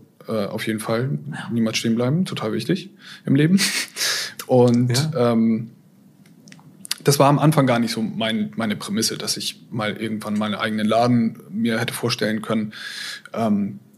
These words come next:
Speaker 1: das kam jetzt eigentlich tatsächlich dann durch das Vertrauen von, von, von dem Herrn Mais und, äh, und der O und A G M B H, dass ich
Speaker 2: Ist natürlich
Speaker 1: mich dafür
Speaker 2: auch ein großer Vertrauensvorschuss gewesen, den
Speaker 1: Auf jeden
Speaker 2: auch
Speaker 1: Fall.
Speaker 2: Herr Mais dir gegeben hat,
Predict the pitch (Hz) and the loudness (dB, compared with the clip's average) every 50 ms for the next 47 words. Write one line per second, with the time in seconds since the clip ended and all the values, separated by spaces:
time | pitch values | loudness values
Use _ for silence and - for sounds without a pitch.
0 | _ _ - 127 127 - - - 139 131 131 123 120 120 - - - 123 123 113 | _ _ 0 0 0 0 0 2 2 4 4 4 2 2 -2 -4 -2 -2 -2 -2
1 | - 117 - - - - _ _ - - 113 104 - 110 107 - 113 - - 113 | -2 -4 -6 -8 -10 -16 _ _ -6 -6 -4 -2 -2 -4 -4 -4 -6 -6 -4 -4
2 | 104 104 101 131 - - - - _ _ _ _ - - - 117 - - 120 - | -4 -4 -6 -8 -10 -14 -20 -20 _ _ _ _ -8 -2 -2 -2 0 0 0 0
3 | - - - - - 120 120 120 120 120 120 113 117 - 113 110 110 107 104 104 | 0 0 0 0 2 4 4 4 4 4 4 2 0 -2 -4 -2 0 0 -2 -2
4 | - - 110 107 104 101 98 - - - 107 101 101 104 110 113 117 127 127 127 | -2 -4 -4 -4 -4 -4 -6 -6 -6 -6 -6 -4 -4 -4 0 2 2 4 4 4
5 | 127 120 - - 104 107 104 104 104 - - 110 107 107 104 98 87 110 104 - | 4 2 0 -2 -2 -4 -4 -4 -4 -6 -8 -6 -6 -6 -6 -6 -6 -8 -8 -6
6 | 104 104 104 104 - 107 107 98 - 101 98 104 107 101 92 - - - - - | -6 -4 -4 -4 -6 -6 -8 -8 -8 -10 -10 -10 -10 -10 -10 -10 -12 -12 -12 -8
7 | - - - 165 - - - - - - - - - - - - - - - - | -6 -6 -6 -6 -6 -10 -10 -12 -16 -20 -20 -20 -20 -20 -20 -20 -20 -20 -20 -20
8 | - - _ - - - 107 110 104 104 107 113 117 110 101 104 101 - 117 110 | -20 -20 _ -12 -8 -6 -4 -4 -2 -2 -2 0 0 -2 -2 -4 -6 -4 -4 -2
9 | - 110 - - 117 - - 113 110 107 107 - - - - 104 - - - - | -2 -4 -4 -4 -4 0 0 0 0 0 -2 -6 -6 -4 -4 -4 -4 -4 -6 -8
10 | - - - 107 101 101 98 95 95 90 90 98 - - - 123 117 113 101 92 | -8 -6 -6 -4 -2 -2 -2 -2 -4 -4 -4 -4 -4 -2 -2 -2 0 0 -2 -2
11 | 107 98 104 98 101 104 107 - - 110 110 107 117 110 - 117 107 117 113 120 | -4 -4 -4 -2 -2 -2 -2 -4 -4 -6 -6 -6 -6 -6 -6 -6 -4 -2 -2 -2
12 | 120 - | -2 -2